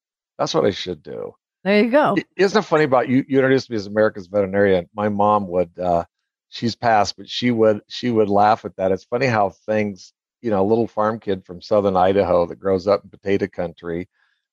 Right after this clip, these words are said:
Speaker 1: that wanted to be a dairy practitioner and ends up,
Speaker 2: Look what
Speaker 1: uh,
Speaker 2: happens.
Speaker 1: looks what, look what happens. And you know, Arden, this is, I know I'm chasing a rabbit a little bit, but
Speaker 2: <laughs>
Speaker 1: I was at a cat whisper symposium, and I see that beautiful,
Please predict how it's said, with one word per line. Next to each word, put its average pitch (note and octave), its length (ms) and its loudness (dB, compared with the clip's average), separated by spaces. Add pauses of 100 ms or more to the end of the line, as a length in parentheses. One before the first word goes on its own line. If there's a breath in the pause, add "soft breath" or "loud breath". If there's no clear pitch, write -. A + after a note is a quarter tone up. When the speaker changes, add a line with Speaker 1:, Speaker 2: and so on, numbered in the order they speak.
(120)
Speaker 1:
that G2+ 220 -2
wanted A2 220 0
to G#2+ 60 -2
be G#2+ 120 0
a G#2 40 2
dairy G#2+ 320 2
practitioner F#2 920 -6 (520)
and G#2 420 0
ends A2 320 0
up, A2 280 2
Speaker 2:
Look D#4+ 100 -4
what F#2+ 160 2
Speaker 1:
uh, F#2 100 2
Speaker 2:
happens. - 520 -4 (160)
Speaker 1:
looks C3+ 220 -6
what, D3+ 180 0
look D3 220 0
what D3+ 140 -2
happens. G2 440 -2
And C3+ 160 -2
you F#3 80 4
know, A3 240 0
Arden, C#3+ 340 -2
this F3 200 -4
is, E3 120 2
I C3+ 80 2
know E3 140 -2
I'm D3 100 -2
chasing C3 320 -4
a - 20 -6
rabbit A2+ 300 2
a - 20 -4
little A2 220 2
bit, F#2 320 -2
but G2 260 0 (180)
Speaker 2:
<laughs> - 180 -12
Speaker 1:
I B2+ 60 2
was E3 220 4
at B2+ 80 4
a A2+ 40 4
cat - 400 -4
whisper B2 380 -4
symposium, G2+ 760 -2
and A2 80 0
I G2+ 60 4
see A2 300 0
that G2+ 260 4 (100)
beautiful, G2 600 -2